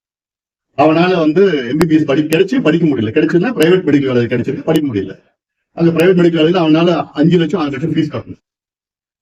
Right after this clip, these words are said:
ஆனா இன்னொரு பையன் நூத்தி பதினஞ்சு மார்க் வாங்கியிருக்கிறான், அவங்க அப்பா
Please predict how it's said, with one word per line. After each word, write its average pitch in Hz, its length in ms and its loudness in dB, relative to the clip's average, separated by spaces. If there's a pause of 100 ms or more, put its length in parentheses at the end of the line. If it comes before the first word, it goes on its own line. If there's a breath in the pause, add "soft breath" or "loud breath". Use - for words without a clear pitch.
(480)
ஆனா 196 200 0 (220)
இன்னொரு 254 300 2
பையன் 185 260 0
நூத்தி 233 320 2 (200)
பதினஞ்சு 170 380 0
மார்க் 165 200 -2
வாங்கியிருக்கிறான், 120 400 -6 (1200)
அவங்க 185 220 2
அப்பா 220 140 -2